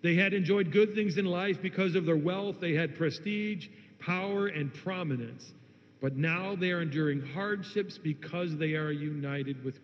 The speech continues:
Christ through faith. The proof of their salvation was that they were being harmed for their faith, and yet they were persevering. Suffering is a great leveler.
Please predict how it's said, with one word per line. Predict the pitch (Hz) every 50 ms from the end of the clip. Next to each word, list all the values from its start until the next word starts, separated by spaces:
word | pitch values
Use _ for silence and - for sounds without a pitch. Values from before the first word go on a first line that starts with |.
| - -
Christ | 135 127 123 123 113 - - -
through | 123 123 120 113 - -
faith. | 120 113 113 110 - - - - - - - - - - - - - - - - - - - - -
The | 147
proof | 139 - - 190 208 226 - 196
of | 202 185
their | 185 190 180
salvation | 175 - 185 180 175 156 180 196 208 - - 214 214 220 220 175 - - - - - - - - - - -
was | 143 147 143 165
that | 160 151 156
they | 156 160
were | 160 156 151
being | 143 131 147 151 147 143 117 147
harmed | 151 170 170 175 180 175 160 -
for | - 139 127
their | 120 127 120
faith, | 117 - - 120 120 117 113 113 - - - - - 123
and | 120 117 113 113
yet | 127 131 139 143 - - 123 107
they | 113 123 120 120
were | 110 113 113 113
persevering. | 107 - - - 135 117 - - 117 110 104 104 117 117 113 101 101 104 101 95 - - - - - - - - - - - - - - - - _
Suffering | - - 175 190 185 - 214 208 202
is | 180 165 147 135
a | 139 131
great | 117 110 127 143 143 139 - 139
leveler. | 127 123 123 123 107 - - - - - -